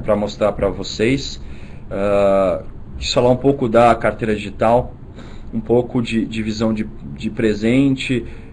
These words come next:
como é que é a aplicabilidade hoje, e terminar falando um pouco de futuro e como é que os players, ah, que jogam esse mercado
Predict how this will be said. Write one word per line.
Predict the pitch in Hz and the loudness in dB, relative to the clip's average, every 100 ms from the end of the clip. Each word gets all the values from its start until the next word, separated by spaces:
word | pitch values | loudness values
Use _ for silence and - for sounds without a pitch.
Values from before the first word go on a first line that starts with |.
| - | -10
como | - 117 | 0 2
é | 120 | 4
que | 123 | 0
é | |
a | |
aplicabilidade | - 117 113 113 110 107 104 101 | 0 -2 0 2 4 4 2 0
hoje, | 107 120 123 113 120 120 - - - - - | 2 4 4 2 -4 -6 -8 -12 -10 -10 -6
e | 107 107 | -4 0
terminar | 123 117 113 113 | 2 2 2 0
falando | - 117 117 | 0 0 0
um | |
pouco | 113 117 113 | -2 -4 -4
de | 107 | -6
futuro | 113 113 - 117 120 120 | -6 -8 -4 0 0 0
e | 110 | 0
como | 113 110 | 0 0
é | 107 | -2
que | 113 | -6
os | - | -8
players, | 110 107 107 104 104 - | 0 2 4 2 0 -6
ah, | 95 98 95 92 90 - 87 - - | -2 -2 0 -2 -2 -4 -6 -10 -4
que | 120 | 0
jogam | 120 117 110 | 4 4 2
esse | 107 107 | -2 -4
mercado | 101 - 104 101 107 | -2 0 0 0 -4